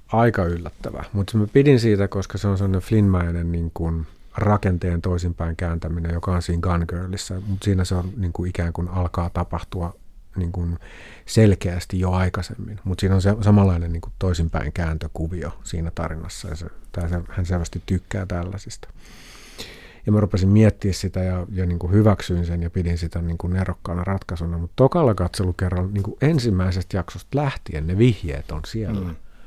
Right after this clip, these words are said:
Speaker 1: Ja niin kuin nyt vasta niin kuin tajuu sen, on sellainen, wow, okei, tää on kirjoitettu tosi niin kuin palapelimaisesti ja tyylikkäästi tää, että kuinka se oikeasti on siellä, mut sitä ei vaan niin kuin nähnyt, joka on tietysti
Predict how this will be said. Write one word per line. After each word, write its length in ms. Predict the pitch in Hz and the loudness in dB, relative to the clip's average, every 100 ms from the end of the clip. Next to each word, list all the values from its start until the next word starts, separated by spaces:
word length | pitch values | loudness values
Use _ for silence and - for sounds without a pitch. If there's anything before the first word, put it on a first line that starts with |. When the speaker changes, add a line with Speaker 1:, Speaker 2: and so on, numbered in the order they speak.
| - - - - - - | -18 -18 -20 -20 -20 -14
Speaker 1:
Ja 80 | - | -4
niin 100 | 87 | -2
kuin 100 | 90 | 4
nyt 200 | 107 120 | 4 4
vasta 200 | 98 85 | 2 -2
niin 80 | 85 | -4
kuin 100 | 82 | -4
tajuu 360 | - 110 104 80 | 2 4 4 2
sen, 160 | 82 | -4
on 120 | 82 82 | -4 -4
sellainen, 340 | 85 78 80 | -6 -6 -4
wow, 300 | 80 92 85 76 | -4 -4 -4 -6
okei, 460 | 98 - 101 87 | -10 -6 -4 -4
tää 140 | 78 80 | -6 -6
on 80 | 80 | -4
kirjoitettu 540 | 92 87 85 80 82 | -2 -2 -4 -8 -10
tosi 280 | - 92 95 | -6 -4 -2
niin 140 | 80 | -4
kuin 100 | 80 | -4
palapelimaisesti 1040 | - 92 87 - 85 87 92 92 90 - 87 | -4 -2 -2 -4 -8 -6 -8 -8 -10 -10 -10
ja 80 | |
tyylikkäästi 760 | 85 98 90 87 - 110 - - - | -6 -2 -2 -4 -8 -10 -10 -12 -10
tää, 200 | 92 85 | -8 -8
että 100 | - | -6
kuinka 240 | 90 85 | -6 -6
se 120 | 82 | -6
oikeasti 540 | 90 101 98 85 - 92 | -2 -2 -2 -8 -6 -2
on 200 | 107 98 | 0 0
siellä, 280 | 90 82 | -2 -4
mut 140 | 80 78 | -4 -4
sitä 240 | 92 107 | -6 -4
ei 80 | 110 | -2
vaan 180 | 117 120 | -2 -4
niin 80 | 120 | -2
kuin 140 | 127 | -2
nähnyt, 400 | 135 127 95 87 - - - - | -2 -2 -2 -4 -10 -20 -20 0
joka 220 | 107 110 | 2 4
on 80 | 107 | 4
tietysti 420 | 101 95 - 101 | 4 2 0 -2